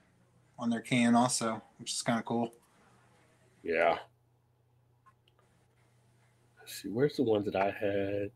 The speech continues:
Speaker 1: Don't s-, I know it's gotta be on there, surely.
Speaker 2: The one I had was actually done from King's Brewing Company with Drekker, and it was the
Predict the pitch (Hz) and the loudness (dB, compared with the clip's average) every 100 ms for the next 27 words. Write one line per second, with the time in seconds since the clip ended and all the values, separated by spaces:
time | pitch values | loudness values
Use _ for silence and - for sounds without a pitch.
0 | - - _ - 190 - - - - - | -16 -20 _ -2 -2 0 0 2 2 2
1 | - - - - - - - - - - | 2 2 2 2 2 0 0 0 0 -2
2 | - - - - - - - - - - | -2 -2 -2 -2 -4 -4 -4 -6 -8 -10
3 | 110 113 113 - - - - 151 123 104 | -6 -4 -4 -6 -12 -16 -2 0 2 0
4 | 104 107 - - 107 104 101 104 - - | 0 0 0 0 0 -2 -2 -4 -8 -18
5 | - 127 156 190 175 160 147 113 104 113 | 4 12 12 12 12 12 12 12 10 10
6 | 139 - 143 117 107 113 107 110 107 104 | 10 8 4 6 4 6 6 8 6 6
7 | 101 - _ _ _ _ _ _ - 110 | 0 -8 _ _ _ _ _ _ 0 0
8 | 85 - 185 214 180 127 113 104 101 117 | 0 6 12 12 10 6 6 6 4 2
9 | 104 - 90 90 87 85 - 98 87 - | 2 2 2 2 2 -2 -2 0 0 0
10 | 92 90 87 - 87 90 87 87 | -2 -2 -2 -2 2 4 2 -2